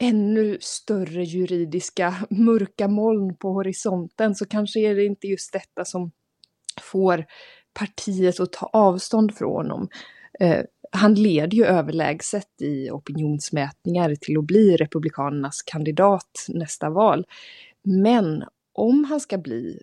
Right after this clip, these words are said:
president igen så är det ju viktigt att han lockar till sig fler än bara de mest inbitna supportrarna.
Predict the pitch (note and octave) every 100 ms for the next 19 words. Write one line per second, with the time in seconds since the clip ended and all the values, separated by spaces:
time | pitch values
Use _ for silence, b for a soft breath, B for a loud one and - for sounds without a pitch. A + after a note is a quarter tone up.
0 | _ E3 D3 - - - - - - F#3+
1 | - A#3 G#3 C#3 F3+ F#3+ F#3+ A3 - D3+
2 | D#3+ D#3 - D#3 D#3 B B B B B
3 | B G3+ G3+ - G3 G3+ - - C4+ B3+
4 | - G3 - G3+ E3 D#3+ D3+ E3+ - _
5 | - F3+ F3 F3+ F3+ D#3 E3 E3+ D#3+ D#3+
6 | - - _ - A#3 E3+ E3+ A3+ A#3 C4+
7 | A#3+ - G3+ - - - F#2+ F#2+